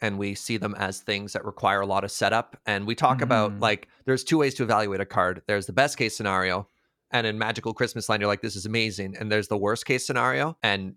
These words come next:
Speaker 2: Yeah.
Speaker 1: depending on where those bars are, you can discuss if a card is gonna make the cut or not. And I didn't think the worst case scenario on Abomination of Llanowar was
Speaker 2: Mm-hmm.
Speaker 1: good enough. And then you're talking about the situation where you're like, "Nah, this thing's sweet."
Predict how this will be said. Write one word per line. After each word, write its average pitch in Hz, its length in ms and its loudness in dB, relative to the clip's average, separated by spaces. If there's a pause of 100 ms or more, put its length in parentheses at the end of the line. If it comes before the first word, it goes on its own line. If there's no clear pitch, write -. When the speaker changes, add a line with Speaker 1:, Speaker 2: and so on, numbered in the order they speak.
Speaker 2:
Yeah. 113 280 -6
Speaker 1:
depending 127 440 2
on 113 180 0
where 113 200 4
those 107 260 0
bars 110 640 2
are, 104 400 6 (120)
you 117 120 -6
can 113 240 -6
discuss 107 440 2
if 117 140 0
a 110 40 -4
card 107 260 2
is 98 100 -6
gonna 104 160 -2
make 104 240 0
the 101 60 -8
cut 180 240 2
or 127 80 -2
not. 101 260 0
And 120 80 2
I 113 100 4
didn't 160 360 -2
think 135 340 -2
the 120 80 -2
worst 117 320 0
case 117 180 -2
scenario 110 340 0
on 107 60 -2
Abomination 101 580 -2
of 92 100 -6
Llanowar 120 600 0 (180)
was 113 340 2
Speaker 2:
Mm-hmm. 113 140 -8
Speaker 1:
good 139 160 4
enough. 110 420 -2 (100)
And 107 140 0
then 104 80 0
you're 107 160 0
talking 120 340 2
about 110 200 2
the 107 60 -6
situation 117 520 0
where 113 60 0
you're 107 40 4
like, 107 220 2
"Nah, 98 220 2
this 117 140 -4
thing's 107 240 -4
sweet." 117 340 -8